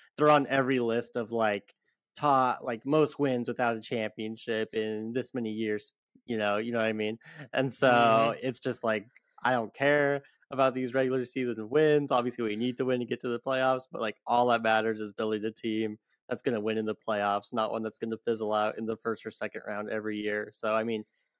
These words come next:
Speaker 1: even if this rebuild, like, if they actually do go all in and they're doing everything they can to win and it falls short, like, I feel like I'd be more satisfied with that than a team that is willing to be a-, above average every year, but knows that they're not gonna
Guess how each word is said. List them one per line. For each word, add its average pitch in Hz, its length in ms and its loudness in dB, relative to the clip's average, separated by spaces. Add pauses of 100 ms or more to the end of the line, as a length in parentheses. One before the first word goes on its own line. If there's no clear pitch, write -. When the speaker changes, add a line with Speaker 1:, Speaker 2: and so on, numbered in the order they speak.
Speaker 1:
even 160 300 4
if 151 120 0
this 143 220 -2
rebuild, 123 360 0
like, 113 180 -12 (500)
if 113 160 -6
they 117 280 -2
actually 113 400 -2
do 117 160 -4
go 110 220 -2
all 117 280 2
in 107 160 -2
and 107 100 -4
they're 113 80 -4
doing 113 220 -4
everything 117 280 -4
they 117 140 -2
can 117 220 -6
to 110 140 -6
win 117 440 -2 (300)
and 117 140 -4
it - 160 -8
falls 120 280 2
short, 123 440 2 (160)
like, 110 220 -4
I 113 80 -2
feel 120 200 -2
like 110 220 0 (200)
I'd 123 200 2
be 131 100 0
more 123 200 2
satisfied 117 420 -2
with 113 160 -2
that 110 300 0
than 113 120 -4
a 104 80 -6
team 104 360 -10 (320)
that 110 180 -2
is 104 320 -4
willing 110 420 -4
to - 120 -16
be 104 260 -6
a-, 101 180 -12 (160)
above 110 320 -2
average 104 340 0
every 104 240 -4
year, 101 300 -6
but 98 220 -12
knows 98 340 -8
that - 180 -18
they're 104 140 -14
not - 260 -16
gonna 110 280 -16